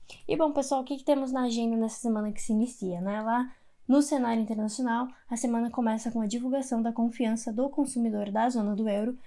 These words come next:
na terça-feira. Ainda no mesmo dia, tem discurso do presidente do fed e a divulgação do índice de atividade econômica, o P M I, do Japão. Na quarta é a vez da divulgação do P M I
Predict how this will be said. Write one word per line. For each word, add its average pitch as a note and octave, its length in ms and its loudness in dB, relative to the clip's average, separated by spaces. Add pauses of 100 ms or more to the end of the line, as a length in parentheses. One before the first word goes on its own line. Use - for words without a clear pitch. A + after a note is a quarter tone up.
(200)
na A3 240 2
terça-feira. G#3 880 -2 (360)
Ainda A#3 260 2
no A3 100 4
mesmo A3+ 280 4
dia, B3 240 0
tem A#3+ 160 2
discurso G#3 480 -2
do B3+ 120 2
presidente G#3+ 500 0
do B3 80 -2
fed A3 420 -2 (240)
e A#3+ 60 2
a A#3 40 4
divulgação A3 600 -2
do G#3+ 120 -2
índice A3+ 300 -2
de A3+ 80 -2
atividade A3 680 -2
econômica, G#3+ 640 -2
o - 20 -8
P - 180 -6
M B3 180 0
I, G3+ 240 -4 (300)
do G#3 160 2
Japão. G3+ 560 0 (380)
Na A#3 140 -2
quarta C4+ 400 4
é C4 40 2
a A#3+ 40 0
vez G#3+ 180 -2
da G#3+ 60 -2
divulgação G#3 500 -2
do G3 80 -2
P G#3+ 140 -2
M G3+ 140 0
I F#3 200 -6